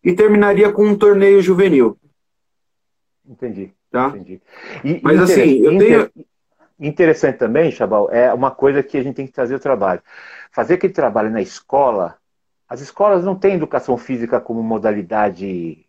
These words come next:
Speaker 2: de atração, né? As escolas não têm, nenhuma. As escolas lá, o, o, fazer que os professores de educação física, eh, vão perceber com as brincadeiras e atividades escolares,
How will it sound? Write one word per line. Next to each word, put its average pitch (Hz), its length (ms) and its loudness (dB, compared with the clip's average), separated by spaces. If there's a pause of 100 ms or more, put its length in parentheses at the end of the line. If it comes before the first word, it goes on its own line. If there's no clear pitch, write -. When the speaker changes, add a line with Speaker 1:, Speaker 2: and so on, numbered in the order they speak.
Speaker 2:
de 104 200 -8
atração, 101 680 -4 (100)
né? 110 180 -4 (100)
As 101 120 -10
escolas 123 320 -8
não 170 100 -10
têm, 95 300 -12 (320)
nenhuma. 139 500 0 (380)
As - 120 -18
escolas 143 340 -2
lá, 131 240 2
o, 113 300 -4
o, 110 80 -12 (180)
fazer 139 200 0
que 220 80 -4
os - 60 -6
professores 160 300 -4
de 123 60 -14
educação 123 260 -12
física, 135 560 -8 (380)
eh, 110 140 -10
vão 117 260 -2
perceber 165 580 -4
com - 140 -10
as 117 160 -10 (100)
brincadeiras 120 720 -2
e 110 60 -4
atividades 107 560 -6
escolares, 104 760 -6